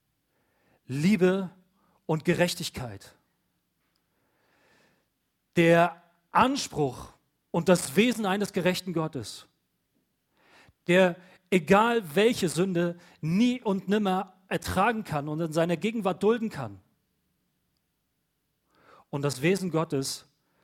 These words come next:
das die Menschen sucht und die Menschen retten will. Das meint Paulus, wenn er schreibt, Jesus hat Gottes Gerechtigkeit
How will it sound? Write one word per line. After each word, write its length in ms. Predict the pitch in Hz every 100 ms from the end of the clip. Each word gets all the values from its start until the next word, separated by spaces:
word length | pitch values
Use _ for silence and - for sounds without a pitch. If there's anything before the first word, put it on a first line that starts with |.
| _ _ _ _ _ - -
das 180 | 143 -
die 80 |
Menschen 320 | 135 143 - 147
sucht 520 | 147 131 - - - _ _ _ _ _ _ _
und 160 | 143 135
die 60 |
Menschen 320 | 147 147 - 165
retten 320 | 156 - 117
will. 180 | 101 90 _ _ _ _ _ - - _ _ _ _ _ _ _ _ _ _ _ _ - - _
Das 300 | - 170 -
meint 560 | 170 160 170 185 - - _ _
Paulus, 520 | - 156 175 170 -
wenn 140 | 151 156
er 80 |
schreibt, 640 | 151 - 139 147 180 - - _ _ _ _ _ _ _ _ _ _ _ _ _ _ _ _ _ _ _ _ _
Jesus 760 | - 127 160 190 180 190 - - _ _
hat 440 | - 160 160 - - _ _
Gottes 600 | - 170 180 175 - -
Gerechtigkeit 960 | - 135 170 175 - 160 - 117 104 -